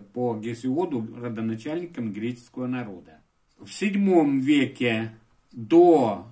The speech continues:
новой эры возникли, э, понятия варваров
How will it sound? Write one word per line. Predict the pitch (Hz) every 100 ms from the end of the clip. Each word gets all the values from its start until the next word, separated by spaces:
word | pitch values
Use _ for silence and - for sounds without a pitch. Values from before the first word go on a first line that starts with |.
| -
новой | 127 123 160 196 151 113 98 92 _ _ _ _ _ _ _ _
эры | 123 117 113 113 131 135 127 _ _ _ _ _ _ _ _ _
возникли, | 113 110 147 139 180 214 - 160 147 127 - _ _ _ _ _ _ _ _ _ _ _ -
э, | 127
понятия | 139 165 165 143 151
варваров | 147 196 202 170 139 131 123 117